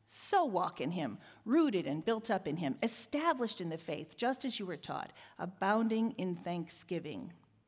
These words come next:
Can you imagine anybody more thankful than those men being rescued from sharks, shark-infested water after twenty-four hours? Maybe their families, but wow.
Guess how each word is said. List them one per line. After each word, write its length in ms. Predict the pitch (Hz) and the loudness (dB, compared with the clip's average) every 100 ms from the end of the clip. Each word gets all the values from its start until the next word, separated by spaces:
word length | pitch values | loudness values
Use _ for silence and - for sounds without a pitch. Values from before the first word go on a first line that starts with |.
| _ _ _ - - - - | _ _ _ -20 -20 -20 -2
Can 180 | 247 220 | 2 4
you 120 | 214 | 4
imagine 500 | 196 196 240 254 240 | 4 4 4 4 4
anybody 400 | 226 214 196 190 | 2 2 0 0
more 260 | 175 170 190 | 0 -2 -4
thankful 720 | - 156 170 - 190 220 - - - - | -4 -4 -4 -4 -6 -6 -10 -20 -20 -4
than 200 | 185 190 | 0 2
those 280 | 180 175 175 | 2 0 -2
men 340 | 170 160 202 | -2 0 0
being 300 | 196 165 160 | 0 -2 -2
rescued 580 | 160 165 - - 196 196 | -4 -4 -6 -4 -4 -2
from 200 | - 156 | -6 -6
sharks, 800 | - - 160 160 175 - - - _ | -6 0 2 2 -2 -8 -8 -8 _
shark-infested 840 | - 180 180 180 175 170 170 165 | -4 -2 -2 -4 -2 -2 -2 -6
water 300 | 160 160 175 | -4 -2 -2
after 220 | 160 - - | -6 -8 -12
twenty-four 500 | - 156 170 131 - | -8 -8 -8 -10 -8
hours? 440 | 117 147 196 202 - _ _ _ _ _ _ _ _ 175 | -6 -8 -10 -14 -20 _ _ _ _ _ _ _ _ -6
Maybe 160 | 180 | -4
their 160 | 165 156 | -6 -8
families, 680 | - 151 156 175 190 196 - | -6 -6 -4 -4 -6 -8 -14
but 120 | 131 _ _ _ _ _ _ - | -18 _ _ _ _ _ _ -14
wow. 500 | 202 180 160 - | -8 -6 -6 -10